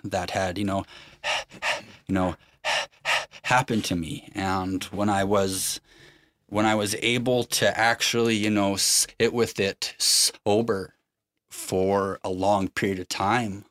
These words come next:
um, you know, you s-, you start to understand that, um, you know, you, you, you know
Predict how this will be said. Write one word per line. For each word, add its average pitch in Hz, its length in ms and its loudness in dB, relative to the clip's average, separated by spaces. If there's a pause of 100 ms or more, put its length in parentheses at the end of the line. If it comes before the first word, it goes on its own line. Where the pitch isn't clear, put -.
(180)
um, 92 460 -10
you 101 120 -4
know, 98 220 -2
you 95 200 -2
s-, - 280 -2 (240)
you 98 180 0
start - 800 0 (480)
to 107 160 0
understand 98 1120 0
that, 98 500 -4 (160)
um, 90 440 -6 (1000)
you 98 120 -4
know, 98 200 0
you, 98 240 -2 (300)
you, 101 640 0 (420)
you 98 100 -2
know 95 240 0